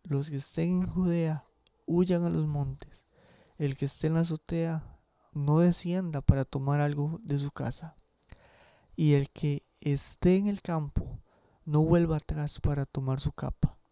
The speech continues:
Mas ay de las que estén encintas y de las que críen en aquellos días. Orad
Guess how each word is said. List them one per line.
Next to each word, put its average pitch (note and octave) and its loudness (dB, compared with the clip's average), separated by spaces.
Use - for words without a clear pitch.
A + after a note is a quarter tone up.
Mas C3+ -2
ay E3+ 2
de E3 0
las C#3+ -2
que - -6
estén D3+ -4
encintas E3+ -4
y D#3 2
de D3+ 4
las C#3 -2
que D3 -6
críen F3 -2
en C#3+ -4
aquellos C#3+ -4
días. C#3 -4
Orad D3+ 0